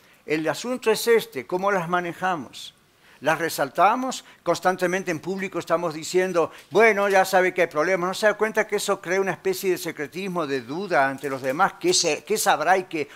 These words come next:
oculta que no me dice? Naturalmente, al venir de diferentes culturas, de diferentes trasfondos religiosos, de diferentes iglesias, van a haber cosas aquí en esta iglesia, o usted que nos escucha en radio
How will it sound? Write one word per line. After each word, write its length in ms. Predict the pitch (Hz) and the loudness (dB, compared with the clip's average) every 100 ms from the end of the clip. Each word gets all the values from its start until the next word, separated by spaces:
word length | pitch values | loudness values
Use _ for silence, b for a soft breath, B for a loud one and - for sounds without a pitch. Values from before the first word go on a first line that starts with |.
| B | B
oculta 440 | 147 151 185 165 | -6 -4 -4 -4
que 80 | 147 | -4
no 120 | 139 | -4
me 120 | 139 131 | -4 -4
dice? 440 | 196 202 131 98 _ b b b b _ _ _ _ _ _ _ 170 | -8 -8 -10 -12 _ b b b b _ _ _ _ _ _ _ 0
Naturalmente, 920 | - - 269 254 240 254 254 220 151 | 2 2 6 6 6 0 0 -2 0
al 80 | 131 | 0
venir 260 | 139 156 | -2 -4
de 60 | 175 | -4
diferentes 520 | 175 156 156 165 160 - | -6 -6 -6 -4 -8 -10
culturas, 500 | 151 127 180 151 139 | -12 -4 -2 0 -4
de 60 | |
diferentes 480 | 139 135 147 - - | -8 -6 -8 -8 -8
trasfondos 500 | 156 147 170 165 156 | -6 -4 -4 -6 -4
religiosos, 720 | 151 135 120 190 180 143 127 | -6 -8 -2 0 0 -4 -8
de 80 | 127 | -8
diferentes 560 | 127 123 151 - 156 | -8 -4 -6 -6 -10
iglesias, 420 | 151 143 156 156 139 | -10 -6 -4 -2 2
van 160 | 185 | 4
a 60 | 254 | 4
haber 240 | 233 220 | 2 -2
cosas 480 | - 214 196 165 147 | 0 0 2 -2 -2
aquí 240 | 127 - | -6 -4
en 80 | 175 | -4
esta 180 | 180 160 | -4 -6
iglesia, 400 | 147 180 175 151 | -4 -4 -2 -2
o 60 | 139 | -2
usted 240 | - 165 | -4 -8
que 80 | 160 | -8
nos 160 | 156 | -8
escucha 340 | 156 - 160 160 | -10 -10 -8 -6
en 80 | 139 | 0
radio 340 | 160 165 151 | 2 2 -2